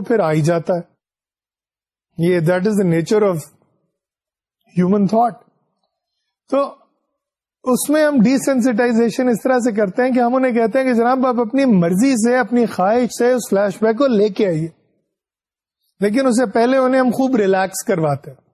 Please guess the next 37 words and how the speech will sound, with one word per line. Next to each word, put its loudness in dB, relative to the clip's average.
ڈیپ 0
بریدنگ 0
کروا 2
کے، 2
مسل 0
ریلیکسیشن 0
کروا 0
کے 0
انہیں 0
ہم 0
کہتے 0
ہیں 0
کہ 2
اچھا -2
اب 0
آپ 0
خود -2
اس -4
فلیش -2
بیک -2
کو -2
لے 0
کے -2
آئیے، 0
اور 0
اس -4
وقت -4
تک 0
دیکھتے 0
رہیے 0
اسے 0
اپنے 0
ذہن 0
میں 0
جب 0
تک -2
کہ 0